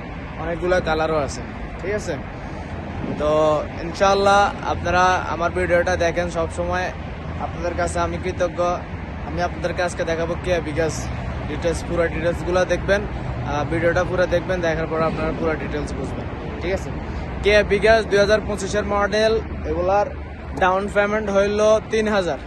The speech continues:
ডাউন পেমেন্ট তিন হাজার রিয়াল, মাসিক কিস্তি হলো দুই হাজার তিনশো রিয়াল। মাসিক কিস্তি দুই হাজার তিনশো রিয়াল।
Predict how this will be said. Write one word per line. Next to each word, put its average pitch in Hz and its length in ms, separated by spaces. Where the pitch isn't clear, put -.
ডাউন 175 320
পেমেন্ট 196 500
তিন 190 180
হাজার 190 420
রিয়াল, 202 540
মাসিক 175 440
কিস্তি 202 360
হলো 202 420
দুই 196 300
হাজার 196 460
তিনশো 196 320
রিয়াল। 165 260
মাসিক 180 440
কিস্তি 214 600
দুই 190 160
হাজার 196 320
তিনশো 185 320
রিয়াল। 151 240